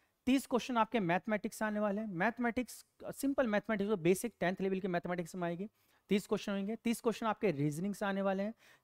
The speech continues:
तीस क्वेश्चन आपके जीके से पूछाएंगे और तीस क्वेश्चन आपके इंग्लिश बैकग्राउंड से पूछेंगे। इंग्लिश भी ग्रामेटिकल आएगी, सिंपल क्लोज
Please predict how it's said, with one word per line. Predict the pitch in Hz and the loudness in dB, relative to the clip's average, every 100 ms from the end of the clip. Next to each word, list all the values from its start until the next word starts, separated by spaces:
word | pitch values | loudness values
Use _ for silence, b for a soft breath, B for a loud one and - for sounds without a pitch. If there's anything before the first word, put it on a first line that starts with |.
| - | 0
तीस | 254 - | 0 2
क्वेश्चन | 226 - | 0 2
आपके | 220 - 190 | -2 2 0
जीके | 147 175 208 | 2 0 0
से | - | -2
पूछाएंगे | 202 202 202 202 | -6 -4 -4 -4
और | 220 208 - | -4 -4 -4
तीस | 247 226 | -4 -4
क्वेश्चन | - 180 - | -2 -4 -2
आपके | 170 151 220 | -4 -2 -4
इंग्लिश | 180 165 185 147 | -2 -2 -2 -2
बैकग्राउंड | 131 131 139 | -4 -6 -8
से | 151 | -8
पूछेंगे। | 127 - 202 | -10 -10 -6
इंग्लिश | 214 262 | -2 -2
भी | 269 | -2
ग्रामेटिकल | 180 143 143 160 185 | -2 -2 0 -2 0
आएगी, | 180 175 220 | -2 -2 -6
सिंपल | 160 160 165 | -8 -6 -6
क्लोज | 165 160 | -2 -2